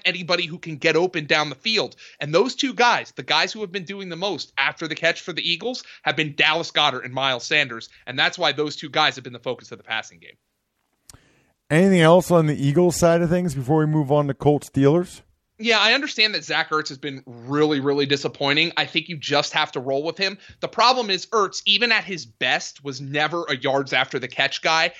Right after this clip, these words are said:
Speaker 1: And right now, Goedert gives them more in that department. Things will look better for Zach Ertz when Deshaun Jat-, Jackson gets back and or if the Eagles were to acquire a deep threat at the trade deadline, somebody that can be that can opener to take the top off the defense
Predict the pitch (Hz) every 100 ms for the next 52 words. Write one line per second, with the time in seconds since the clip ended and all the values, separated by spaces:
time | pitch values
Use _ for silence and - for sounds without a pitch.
0 | - - 135 120 170 196 175 165 139 -
1 | - 147 165 175 _ 151 151 127 135 131
2 | 135 147 139 131 135 135 131 - 147 113
3 | 104 _ - - - - 233 294 311 147
4 | 196 254 254 196 233 233 127 165 170 156
5 | 139 160 160 - 151 120 - _ - 131
6 | 139 135 196 214 208 190 196 - _ 139
7 | - - 156 - 202 190 202 - 202 220
8 | - _ _ _ 196 220 254 233 196 170
9 | 170 175 - 165 185 185 190 156 151 160
10 | 151 - 165 165 160 131 131 110 160 -
11 | - 117 104 - 127 - - 175 170 147
12 | 123 120 107 104 - - - - 208 226
13 | 247 226 185 180 160 165 160 139 - -
14 | 160 156 123 110 101 90 104 - 139 -
15 | - 131 - 135 - 131 131 147 180 175
16 | 175